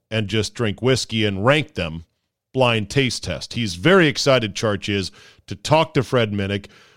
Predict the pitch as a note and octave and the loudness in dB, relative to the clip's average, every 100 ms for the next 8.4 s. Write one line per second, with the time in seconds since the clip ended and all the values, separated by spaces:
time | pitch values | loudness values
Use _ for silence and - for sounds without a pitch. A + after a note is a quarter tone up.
0 | _ A2 F#2 C#3+ F3 - C3 B2+ A2+ G#2 | _ -6 0 2 2 0 2 4 4 2
1 | G2 - G2 G2+ G#2+ G2 A#2 G#2+ A#2 B2+ | -2 -4 -4 -4 -4 -4 -2 -2 -2 0
2 | A#2+ A#2+ A#2+ B2+ C#3+ F3+ D#3+ C3+ B2+ C3 | 0 0 -2 2 6 6 6 4 2 0
3 | - A2+ A2 C#3 - - B2 A#2+ G#2 A#2 | -4 -2 4 4 2 -2 0 0 -2 0
4 | A#2 G#2 A2+ G#2+ G2 A2+ G#2+ G#2 G2+ G2+ | 0 0 -2 -2 -4 -6 -6 -6 -6 -4
5 | G2 F#2 F2+ F#2+ G#2 F#2 - - _ _ | -4 -4 -2 0 0 0 -8 -12 _ _
6 | _ - B2+ C3 D#3 C3 D#2 C#2+ E2 - | _ -6 0 4 6 4 0 -8 -12 -16
7 | _ _ _ G2 G#2+ G#2 - G#2 F#2+ F2+ | _ _ _ -6 -4 -4 -2 -2 -2 -4
8 | F2 G2+ F#2 - | -4 -4 -6 -12